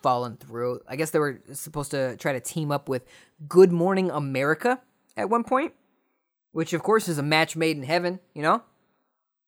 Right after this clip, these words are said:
<laughs> Can you imagine? Can you imagine that? Just Good Morning America presents a week of E three.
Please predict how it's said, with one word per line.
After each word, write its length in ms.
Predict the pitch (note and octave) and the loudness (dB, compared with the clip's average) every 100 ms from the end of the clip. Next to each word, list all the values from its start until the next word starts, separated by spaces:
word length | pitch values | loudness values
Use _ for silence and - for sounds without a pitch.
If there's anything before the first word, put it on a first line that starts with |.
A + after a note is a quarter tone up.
| _ _ _ _ _ - - - _ _ _ _ _ _ _ _ _ _ _ _ _ _ _ | _ _ _ _ _ -18 -18 -20 _ _ _ _ _ _ _ _ _ _ _ _ _ _ _
<laughs> 80 | F#3+ - G3 _ _ _ - _ - F4 - | -16 -12 -14 _ _ _ -20 _ -20 -20 -10
Can 100 | - | -4
you 100 | G#4 | 0
imagine? 560 | G3 E3 D#3+ D#3+ F3+ E3+ _ _ _ _ _ | 0 2 0 0 -2 -4 _ _ _ _ _
Can 120 | - | -2
you 80 | G4+ | 0
imagine 400 | G3 D#3+ D#3+ F3+ | 2 0 0 -2
that? 260 | F3+ F3+ - _ _ | -2 -4 -8 _ _
Just 160 | B3+ A3 - _ | -12 -12 -18 _
Good 180 | D#4 D#4 | 4 4
Morning 320 | D#4 D#4+ D#4 | 4 2 2
America 400 | C4+ C#4 G3+ F#3 | 4 4 4 -2
presents 400 | E3+ D#3+ A#3+ G3 - _ | -4 -2 -2 -4 -14 _
a 100 | - D#3+ | -2 0
week 360 | D3+ F#4 - | 8 8 8
of 140 | A3 C4+ | 2 2
E 120 | D#4 | 0
three. 400 | D#4 A#3+ F3 | 0 0 0